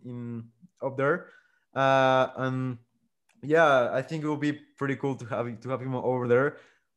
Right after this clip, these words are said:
Uh, now, next question I would like to answer, answer, like, like you to answer this.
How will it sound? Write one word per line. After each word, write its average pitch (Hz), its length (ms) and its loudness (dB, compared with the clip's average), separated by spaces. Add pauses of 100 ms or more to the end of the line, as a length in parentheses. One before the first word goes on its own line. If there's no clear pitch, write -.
(280)
Uh, 151 200 4
now, 165 280 4
next 196 240 0
question 196 300 2
I 160 140 2
would 160 360 2
like 135 180 0
to 147 80 2
answer, 135 360 -4 (100)
answer, 127 600 -2
like, 117 320 -2
like 131 100 0
you 135 60 -4
to 127 120 -4
answer 127 180 -4
this. 131 280 -6